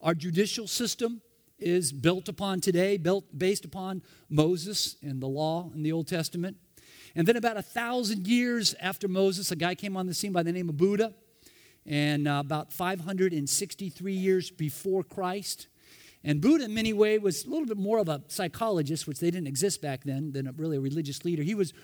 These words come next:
really into suffering and trying to help relieve us from suffering, and had some great teaching. People thought maybe he was the greatest teacher of all time.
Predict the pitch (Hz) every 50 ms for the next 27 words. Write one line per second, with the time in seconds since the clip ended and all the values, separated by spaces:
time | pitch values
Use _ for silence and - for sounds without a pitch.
0 | - - - 190 214 214 202 208 214 202 - - 143 - - 220 214 202 - -
1 | 202 202 202 196 175 151 139 - 196 185 180 175 156 147 190 196 185 - 151 156
2 | 165 185 196 220 180 - 180 185 196 - - 156 151 135 - 196 180 165 - 202
3 | 208 202 170 131 123 120 - - - - - _ _ _ - 160 - - 147 135
4 | 120 156 175 180 196 175 - 196 190 - - 202 208 208 180 139 113 - 170 170
5 | - 147 - - 170 147 - 147 156 170 175 170 160 151 180 185 196 180 131 160
6 | 135 156 170 165 165 147 - - 170 - - 143 160 156 147 - - 160 143 143
7 | 160 175